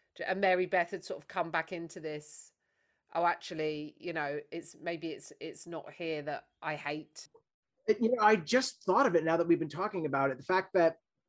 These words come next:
Speaker 2: Officer Coletti's relationship with Enid is the sort of thing that, you know,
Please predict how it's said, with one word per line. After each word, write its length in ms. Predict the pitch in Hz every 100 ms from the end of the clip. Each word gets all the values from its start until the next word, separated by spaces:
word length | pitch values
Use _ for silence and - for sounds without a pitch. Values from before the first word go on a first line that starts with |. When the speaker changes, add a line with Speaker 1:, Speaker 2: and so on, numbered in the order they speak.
| _ _ _ -
Speaker 2:
Officer 300 | 180 180 202
Coletti's 360 | 180 165 156 143
relationship 680 | 143 143 - 147 - 147 -
with 140 | 139 -
Enid 460 | 175 165 131 120 - _ _ _ _ _ _ -
is 380 | 196 185 156 131
the 120 | 175
sort 280 | - 180 180
of 80 | 170
thing 320 | 180 180 175
that, 320 | 151 170 156 -
you 100 | 175
know, 200 | 156